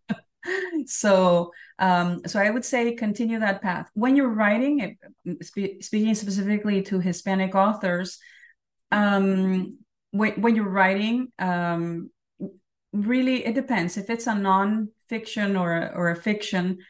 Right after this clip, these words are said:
I guess in both cases, you, you think about it from the beginning. And you know what? This advice is really for anybody. When you're writing your book, most of the translated material around the world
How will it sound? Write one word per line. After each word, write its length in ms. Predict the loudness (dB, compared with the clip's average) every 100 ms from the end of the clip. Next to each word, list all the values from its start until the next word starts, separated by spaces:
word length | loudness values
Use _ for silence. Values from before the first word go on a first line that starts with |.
| -20 _ _ _
I 80 | -2
guess 240 | 2 2 2
in 80 |
both 180 | 2 0
cases, 460 | 0 -2 -2 -4 -2
you, 140 | -4 -2
you 400 | 0 0 0 -2
think 260 | 4 6 6
about 300 | 4 4 2
it 80 | 0
from 160 | -4
the 100 | -2
beginning. 420 | -2 -2 0 0 0
And 100 | 2
you 60 |
know 100 | 2
what? 220 | 2 0
This 180 | -2 -4
advice 380 | -4 -2 -4 -4
is 140 | -8
really 200 | -6 -4
for 160 | -4 -2
anybody. 540 | 0 0 0 -4 -8 -4
When 180 | 0 2
you're 180 | 2
writing 420 | 2 2 2 2 0
your 140 | -2
book, 440 | -2 -2 -2 -6 -14 _ _ _
most 680 | 0 2 4 4 4 0 -8 -8
of 120 | -4
the 100 | -4
translated 680 | -2 -2 -2 -2 -2 0 0
material 560 | -2 -2 -2 0 -2 -2
around 240 | -2 -2
the 80 | -2
world 560 | 0 2 2 0 -6